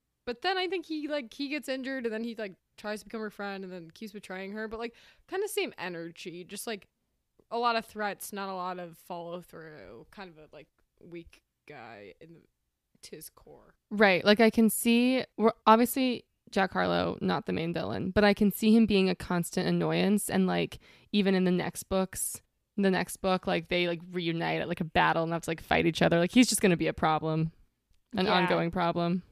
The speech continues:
Speaker 3: Yeah, but I don't think he's actually, like,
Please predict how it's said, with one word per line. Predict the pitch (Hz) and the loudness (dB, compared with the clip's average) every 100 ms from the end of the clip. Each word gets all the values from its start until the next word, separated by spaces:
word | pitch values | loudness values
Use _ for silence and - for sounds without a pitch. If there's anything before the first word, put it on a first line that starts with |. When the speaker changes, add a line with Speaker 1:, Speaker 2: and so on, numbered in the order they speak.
| _ _ _ 202 | _ _ _ -18
Speaker 3:
Yeah, | 196 185 95 - 190 | -10 -8 -6 -8 -6
but | 226 | 0
I | 226 | 2
don't | 254 269 | 2 -2
think | 262 226 | -2 -4
he's | 208 202 185 | -2 -4 -4
actually, | 175 180 - 180 175 175 | -6 -6 -8 -10 -8 -10
like, | 165 165 | -10 -14